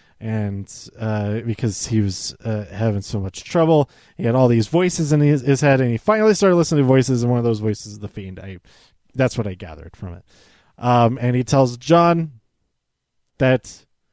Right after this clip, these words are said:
their match is going to be a slaughter, and he insists that John lets him in.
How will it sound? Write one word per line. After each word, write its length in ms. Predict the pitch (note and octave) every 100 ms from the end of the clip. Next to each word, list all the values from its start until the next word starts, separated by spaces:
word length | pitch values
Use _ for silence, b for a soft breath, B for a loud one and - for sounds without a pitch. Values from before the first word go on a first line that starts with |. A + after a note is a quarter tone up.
| _ _ _ _
their 200 | A#2+ D3+
match 400 | D#3+ D3+ C#3+ - -
is 180 | C3+ G#2
going 320 | B2+ C3 B2+
to 140 | -
be 340 | A#2 A#2 A#2 A#2
a 180 | A#2+ B2+
slaughter, 920 | - - - C3 D3+ C#3 A2 E2 F#2+ - _ _ _ _ _ _ -
and 120 | G#2+
he 60 | G#2
insists 640 | G#2 A2+ G#2+ - - -
that 200 | D#3 D#3
John 260 | D3+ C3 C3+
lets 280 | C3 - E3
him 120 | D3+
in. 240 | F#3+ F#2+